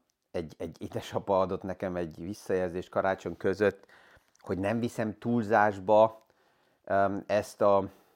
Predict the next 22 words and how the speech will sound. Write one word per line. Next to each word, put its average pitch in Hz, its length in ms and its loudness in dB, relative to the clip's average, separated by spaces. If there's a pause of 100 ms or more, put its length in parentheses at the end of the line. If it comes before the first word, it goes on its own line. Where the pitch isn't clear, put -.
(640)
a 90 80 -8
tőkepiaci 107 680 -6
oktatással, 104 800 -4
és 85 140 -12
kérdeztem, 113 440 -8
hogy 113 120 -8
miért. 113 640 -14 (640)
És - 80 -10
azt 113 120 -6
mondta, 117 180 -2
hogy 104 100 -2
hát 110 140 -4
ez 110 100 -2
neki, 113 520 -4 (340)
ö, 110 280 4 (160)
fura, 110 680 2 (140)
hogy 107 240 -6
a 98 40 -2
fia 107 560 2 (420)
december 98 540 -2
huszonnegyedikén 98 880 -6
délután 98 680 -2